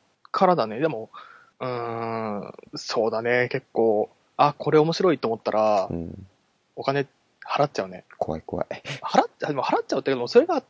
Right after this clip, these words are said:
Speaker 1: 正しいビジネスモデルではあると思うんだ。だって、無課金で、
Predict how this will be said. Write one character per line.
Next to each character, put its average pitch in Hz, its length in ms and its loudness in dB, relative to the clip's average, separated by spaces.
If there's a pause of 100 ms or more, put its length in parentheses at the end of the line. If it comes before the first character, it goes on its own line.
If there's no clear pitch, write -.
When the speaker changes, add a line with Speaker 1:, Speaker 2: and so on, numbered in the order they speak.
Speaker 1:
正 311 280 -2
し 359 120 0
い 139 40 -2
ビ 135 140 -4
ジ 151 100 -4
ネ 196 80 4
ス 214 120 -6
モ 220 100 0
デ 147 80 4
ル 120 80 0
で - 60 2
は 139 80 6
あ 160 40 6
る 147 60 0
と 107 80 -4
思 117 140 -8
う - 20 -10
ん 98 60 -10
だ。 92 80 -8
だ - 80 -14 (1600)
っ - 20 -20
て、 117 400 0 (640)
無 160 100 0
課 349 120 4
金 156 200 0
で、 110 220 -4